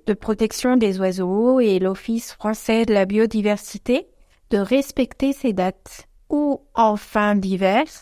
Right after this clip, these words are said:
mais avant le quinze mars, voire, euh, privilégier le tout début de l'hiver avant qu'il y ait eu des grandes périodes de gel, car certaines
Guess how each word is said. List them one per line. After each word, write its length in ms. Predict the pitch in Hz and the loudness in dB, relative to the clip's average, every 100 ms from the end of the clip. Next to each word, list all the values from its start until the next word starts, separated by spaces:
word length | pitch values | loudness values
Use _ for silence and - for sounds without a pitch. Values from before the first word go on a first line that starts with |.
| _ _ - | _ _ -4
mais 760 | 208 208 202 196 190 190 190 - | 0 2 2 0 0 0 -2 0
avant 460 | 226 226 220 254 254 | 0 2 2 2 2
le 180 | 220 180 | 2 0
quinze 380 | 196 196 196 | -2 -4 -2
mars, 560 | 185 175 - - - - _ - | -2 -4 -6 -14 -20 -20 _ -10
voire, 680 | 240 202 233 247 277 - 220 - | -6 2 4 6 4 2 0 0
euh, 200 | 208 202 | -2 -2
privilégier 720 | - 247 220 214 220 208 247 | -2 -2 0 0 0 2 2
le 160 | 226 170 | 2 0
tout 240 | - 269 | -2 0
début 360 | 240 226 220 214 | 2 0 0 -2
de 40 | |
l'hiver 560 | 196 196 196 220 233 - | 0 0 0 0 -2 -4
avant 400 | 220 202 214 220 | -4 -2 -2 -2
qu'il 260 | 233 - 190 | -4 -4 -4
y 220 | 180 196 | 0 2
ait 360 | 214 226 233 - | 2 2 0 -2
eu 240 | 220 247 247 | 0 0 0
des 220 | 214 185 | -2 -2
grandes 340 | - 220 240 | -2 0 0
périodes 460 | - 208 214 208 196 | 0 -2 0 0 0
de 140 | 202 | -2
gel, 340 | 185 196 214 254 - _ - | 0 0 0 -2 -10 _ -8
car 160 | 214 - | -6 -6
certaines 680 | - 233 - 226 226 220 | -4 -4 -2 0 2 2